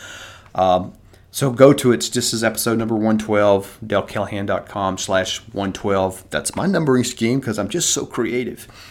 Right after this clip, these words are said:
But I use a Moleskine, and so I take notes. I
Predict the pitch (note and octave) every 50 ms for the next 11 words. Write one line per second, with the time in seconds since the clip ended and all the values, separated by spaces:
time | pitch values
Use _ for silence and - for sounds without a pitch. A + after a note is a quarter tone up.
0 | - - - - - - _ - - A2 A2 - - F3+ A#3+ C#4 C#4+ A3+ C#3 B2+
1 | A2+ G#2 G2+ G#2 G2 A2 A#2+ A#2+ - - - C3 B2+ B2 B2+ C3 B2 - - -
2 | - - F#2 F2+ F2+ F2 F2 D#2+ - - - A2+ G#2+ A2 A2 - A#2+ A2 G#2 G#2
3 | F2+ - - - - - - - - - - - - - - - - - - -
4 | - - B2+